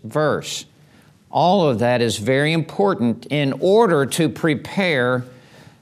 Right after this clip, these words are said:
um, an expository sermon that is true to this passage of Scripture. Well, may God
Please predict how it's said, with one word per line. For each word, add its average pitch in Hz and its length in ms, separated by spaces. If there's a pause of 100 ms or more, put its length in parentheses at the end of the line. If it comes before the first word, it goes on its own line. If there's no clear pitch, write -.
(120)
um, 110 520
an 156 120
expository 147 680
sermon 156 520 (360)
that 123 460
is 117 440
true 165 540
to 160 320
this 127 280
passage 123 760 (540)
of 123 140
Scripture. 107 520 (760)
Well, 135 480 (100)
may 156 260
God 151 460